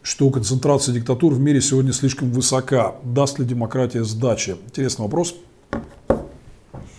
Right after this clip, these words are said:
Где-то сошлись в, а, ближнем бою, в клинче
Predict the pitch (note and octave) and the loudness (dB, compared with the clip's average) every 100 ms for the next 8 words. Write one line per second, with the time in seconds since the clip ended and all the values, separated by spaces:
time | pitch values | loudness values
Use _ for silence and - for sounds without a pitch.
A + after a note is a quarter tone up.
0 | - - - - A#2 A2+ C#3+ E3 C#3 C3 | -20 -20 -20 -10 -4 0 2 0 0 -2
1 | - D3+ D#3+ - - - C3 A#2+ A2+ G#2 | -2 -2 -2 -4 -8 -4 0 2 2 0
2 | A2 A2 B2 D3+ C3+ C3 A#2 B2+ C3+ E3 | -4 -4 0 0 0 -2 -2 0 0 0
3 | D#3 - C3+ D3+ C#3+ - A#2+ A#2 | -2 -2 0 0 -2 -2 0 0